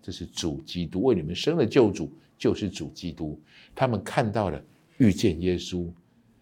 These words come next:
最重要的，我这个星期特别想要传达的事情是，他们遇见，他们先听说，然后他们遇见，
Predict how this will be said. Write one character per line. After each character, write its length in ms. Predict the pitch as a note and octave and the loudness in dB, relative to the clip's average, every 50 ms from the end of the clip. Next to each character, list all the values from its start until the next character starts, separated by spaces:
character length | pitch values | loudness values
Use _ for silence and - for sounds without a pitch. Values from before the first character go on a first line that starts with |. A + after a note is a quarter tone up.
| _ _ _ _ _ _ | _ _ _ _ _ _
最 160 | - A#2+ G2+ | -4 -4 -4
重 240 | - - A2+ G2 G2 | 0 0 0 0 2
要 160 | G#2 G2 F#2 | 2 0 0
的， 80 | F2+ | 0
我 120 | E2 E2 E2+ | 0 -2 -2
这 120 | - A2+ | -4 -4
个 100 | G2 G2 | -6 -6
星 260 | F2+ - - A2+ A2 | -6 -6 -6 -6 -6
期 280 | G#2+ - G2 E2+ E2 D#2+ - _ _ _ - | -4 -4 -6 -6 -6 -8 -12 _ _ _ -2
特 140 | - E3 - | 0 0 2
别 160 | - F#2+ G2+ | 2 0 -4
想 200 | - - D2+ F2 | -2 -4 -6 -6
要 60 | A2 | -6
传 320 | A2 - - - - D3 - | -6 -6 -8 -8 -8 -8 -6
达 180 | - D2 C#2+ | -6 -6 -8
的 80 | C2+ - | -8 -12
事 180 | - - - D2 | -10 -8 -10 -10
情 240 | - - - - | -10 -16 -18 -16
是， 200 | - - D#2 C#2+ - - _ _ _ _ _ _ | -12 -12 -12 -12 -12 -18 _ _ _ _ _ _
他 140 | - - A2 | -8 -4 -2
们 240 | G#2+ G2 F#2 F#2 - - | -2 -2 -2 -4 -6 0
遇 160 | - C#3+ B2 | 2 4 4
见， 340 | G#2+ - - - C3+ G#2+ - - - - - _ _ _ _ _ | 4 6 8 8 8 8 8 2 -8 -16 -20 _ _ _ _ _
他 100 | - C3+ | -2 0
们 100 | B2 A#2 | 0 0
先 200 | G#2+ - A#2+ A2+ | 2 0 0 -2
听 220 | - - C#3+ D3+ D#3 | 2 2 4 4 4
说， 440 | D3+ - D3+ D3+ D3+ D3+ D3+ - - - - | 6 8 8 8 8 6 4 -4 -10 -14 -4
然 120 | - - | -4 0
后 80 | G2+ G#2 | 0 2
他 120 | F#2 G2+ | 2 2
们 100 | G2 G#2+ C3 | 2 2 4
遇 140 | C#3+ A#2+ G2+ | 4 4 4
见， 320 | - - C3+ G#2 D#2+ | 6 8 6 6 6